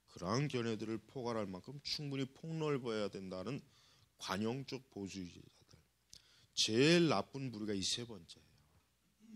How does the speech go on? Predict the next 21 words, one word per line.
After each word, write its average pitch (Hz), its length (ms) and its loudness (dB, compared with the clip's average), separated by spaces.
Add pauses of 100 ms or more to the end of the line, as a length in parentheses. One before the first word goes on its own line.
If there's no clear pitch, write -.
(300)
제일 101 200 -6
나쁜. 82 180 -8 (680)
항상 160 720 4
여러분, 101 560 -4 (380)
아까 113 260 -2
얘기했지만 95 600 -4
교회사의 135 520 6
패턴이 139 320 -6
일정하다 107 540 -2
그랬죠. 82 380 -14 (1000)
교회를 180 440 10
항상 208 480 2
가장 175 320 2
나쁜 - 400 2
방향으로 147 400 4
끌고 156 200 0
간 139 100 4
사람이 117 240 0
어떤 117 280 -2
사람들이냐면 98 680 -4 (640)
이 143 160 -2